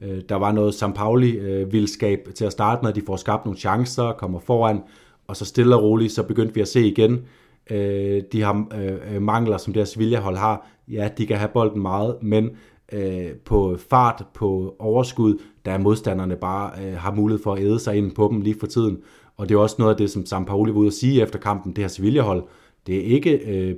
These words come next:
det er ikke bygget i min ånd. Jeg skal arbejde med det her materiale, men det er ikke mit Sevilla-hold, og, øh, og det kommer han til at døje rigtig meget med, fordi at han har nogle idéer om fodboldspillet, som, øh, øh, som slet ikke stemmer overens med det materiale, han har til rådighed lige nu. Så han skal virkelig klemme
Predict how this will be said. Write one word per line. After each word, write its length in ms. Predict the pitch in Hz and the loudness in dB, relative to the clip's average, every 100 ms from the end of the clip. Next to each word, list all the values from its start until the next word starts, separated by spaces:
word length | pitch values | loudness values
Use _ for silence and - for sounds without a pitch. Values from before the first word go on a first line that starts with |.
| - | -2
det 60 | 107 | 2
er 40 | |
ikke 160 | 143 147 | 2 4
bygget 320 | 127 123 110 | 2 4 2
i 60 | 101 | 0
min 240 | 110 107 | 0 0
ånd. 220 | 95 92 - _ _ | -2 -4 -8 _ _
Jeg 120 | 107 | -4
skal 140 | 110 101 | -2 -2
arbejde 340 | 110 107 98 | 0 -2 -2
med 100 | 90 | 0
det 120 | 131 | 2
her 60 | 147 | 4
materiale, 600 | 120 110 110 113 127 127 - - | 2 0 2 4 2 -2 -12 -8
men 140 | 92 | -2
det 60 | 101 | 0
er 40 | |
ikke 140 | 107 | 4
mit 180 | 123 120 | 6 6
Sevilla-hold, 640 | - 113 120 131 101 95 - _ - | 2 0 2 2 2 -2 -4 _ -8
og, 260 | 104 98 | -2 0
øh, 160 | 95 98 | 0 -2
og 160 | 101 | -4
det 100 | 104 | -4
kommer 220 | 98 117 101 | -2 0 0
han 180 | 95 | -2
til 120 | 90 120 | 0 0
at 160 | 104 | 0
døje 220 | 85 110 | 0 0
rigtig 240 | 107 110 113 | 0 0 -2
meget 160 | 107 | 0
med, 160 | 120 120 | 2 0
fordi 200 | - 113 | -2 -4
at 100 | 95 | -4
han 240 | 104 110 110 - _ | -4 -4 -6 -16 _
har 200 | - 117 | -2 0
nogle 260 | 107 98 98 | 0 0 0
idéer 100 | 117 | 2
om 220 | 101 92 | 2 0
fodboldspillet, 720 | 98 113 113 - - 95 90 | -2 0 0 0 -2 -2 -2
som, 300 | - 98 95 | -4 -4 -2
øh, 220 | 90 90 90 _ _ _ _ _ | -2 -2 -6 _ _ _ _ _
øh, 280 | 104 98 92 | -12 -8 -8
som 260 | 87 113 101 | -4 -2 -2
slet 360 | - 113 120 | -4 0 2
ikke 160 | 110 104 | 2 0
stemmer 240 | 113 98 | 0 2
overens 440 | 92 101 107 104 - | 2 2 2 0 -2
med 100 | 95 | -2
det 100 | 98 | -2
materiale, 400 | 92 - 98 101 | -2 -4 -4 -4
han 80 | 92 | -6
har 120 | 87 | -8
til 140 | - | -6
rådighed 340 | 98 104 101 90 | 0 0 0 -2
lige 160 | 101 | -4
nu. 100 | 95 | -6
Så 120 | 85 | -6
han 160 | 98 113 | -4 -2
skal 160 | 131 120 | -2 2
virkelig 340 | 127 123 - | 2 2 -2
klemme 380 | 117 107 127 | 2 2 2